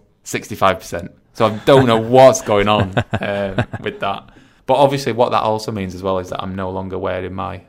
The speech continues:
Speaker 1: Apple Watch full time, which I think was the only downside. But I think it's a nice trade-off, because I've been doing a lot of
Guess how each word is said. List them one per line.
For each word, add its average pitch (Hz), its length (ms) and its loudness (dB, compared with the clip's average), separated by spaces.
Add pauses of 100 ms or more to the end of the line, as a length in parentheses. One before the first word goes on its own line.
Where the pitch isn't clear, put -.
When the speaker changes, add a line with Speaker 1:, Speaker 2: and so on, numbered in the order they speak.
(120)
Speaker 1:
Apple 98 240 -8
Watch - 460 -8 (240)
full 107 200 -2
time, 110 420 -6 (500)
which 117 160 -6
I 101 40 -6
think 101 200 -8
was 98 80 -8
the 101 100 -4
only 95 180 -4
downside. 98 640 -10
But - 140 -10
I - 40 -12
think 107 240 -8
it's - 120 -18
a 92 60 -8
nice 92 180 -12
trade-off, 90 480 -12
because - 380 -20
I've 92 120 -14
been 95 200 -12 (100)
doing 95 180 -10
a 90 60 -12
lot - 160 -14
of - 160 -16